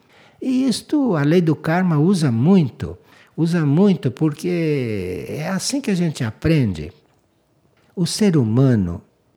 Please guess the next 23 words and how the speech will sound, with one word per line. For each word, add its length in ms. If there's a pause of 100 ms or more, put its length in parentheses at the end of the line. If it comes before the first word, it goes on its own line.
(360)
pode 260
aprender 840 (360)
fazendo 540
experiência, 1080 (600)
e 160
é 40
assim 320
que 120
quase 340
todo 300
mundo 280
vive. 480 (640)
Como 180
o 40
ser 260
humano 460
pode 400
aprender 720
por 200
reflexão. 1000 (1000)
Nós 160
podemos 460
aprender 920